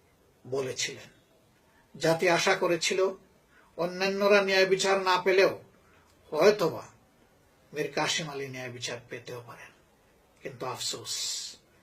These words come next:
তিনি সেই ন্যায় বিচার পেলেন না। কিভাবে পাবেন, যেখানে সরকারের প্রধান আইন কর্মকর্তা, অ্যাটর্নি জেনারেল যেখানে বলেন যে এই বিচার হচ্ছে রাজনৈতিক বিচার, রাজনৈতিক সিদ্ধান্তে,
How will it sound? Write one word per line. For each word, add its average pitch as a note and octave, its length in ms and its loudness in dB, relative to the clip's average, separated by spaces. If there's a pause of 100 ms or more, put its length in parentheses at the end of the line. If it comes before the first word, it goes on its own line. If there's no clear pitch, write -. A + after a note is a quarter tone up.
(280)
তিনি D3+ 260 -6
সেই D#3 240 -2
ন্যায় B2+ 260 -10
বিচার B2 220 -12 (120)
পেলেন A#2+ 260 -14 (120)
না। - 80 -20 (720)
কিভাবে A3 300 8 (120)
পাবেন, A#2+ 260 -6 (640)
যেখানে E3+ 340 -2 (120)
সরকারের E3 460 0
প্রধান E3+ 320 -2
আইন F3 220 -4
কর্মকর্তা, F3+ 560 -4 (720)
অ্যাটর্নি F#3+ 500 4
জেনারেল G3 420 6
যেখানে G3+ 260 2 (120)
বলেন F3+ 280 8 (600)
যে D#3 120 -4
এই C#3 120 -6
বিচার D3 320 -6
হচ্ছে C#3+ 200 -10 (140)
রাজনৈতিক B2 520 -12 (720)
বিচার, D3 380 -6 (640)
রাজনৈতিক D3+ 580 -2 (120)
সিদ্ধান্তে, D#3 560 -6